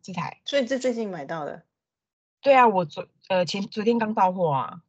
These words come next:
Speaker 1: 然后我刚刚就在更新的时候赶快小露身手，果然还是
Speaker 2: 那跟小时候一模一样，是不是？
Speaker 1: 我跟你讲，那个完全一模一样，因为他就是说，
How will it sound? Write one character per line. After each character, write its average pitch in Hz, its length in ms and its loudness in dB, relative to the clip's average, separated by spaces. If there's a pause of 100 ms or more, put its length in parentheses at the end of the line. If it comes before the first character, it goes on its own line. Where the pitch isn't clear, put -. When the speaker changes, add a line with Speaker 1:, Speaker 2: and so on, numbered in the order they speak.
(140)
Speaker 1:
然 202 140 -2
后 220 60 6
我 196 60 6
刚 208 120 -2
刚 214 100 -2
就 220 80 2
在 208 60 0
更 202 180 -4
新 196 180 -4
的 175 80 0
时 165 60 0
候 190 80 2
赶 247 160 -2
快 190 320 -2 (240)
小 - 400 2
露 214 180 2
身 180 240 -4
手， - 300 -10 (220)
果 175 160 4
然 170 80 6
还 - 20 8
是 247 60 6
Speaker 2:
那 180 80 2
跟 226 80 6
小 - 40 4
时 196 200 -2
候 202 160 2
一 214 80 0
模 175 180 -2
一 156 80 -6
样， 156 300 -8
是 151 100 -12
不 143 60 -14
是？ - 200 -12 (200)
Speaker 1:
我 196 160 -10
跟 226 180 6
你 - 40 6
讲， 170 200 0
那 202 120 -2
个 208 220 -8 (420)
完 165 180 -2
全 170 180 -6
一 185 80 -2
模 147 240 -2
一 131 140 -8
样， 127 160 -2
因 285 80 4
为 269 40 2
他 320 120 4
就 320 100 -6
是 330 120 -8
说， 277 300 0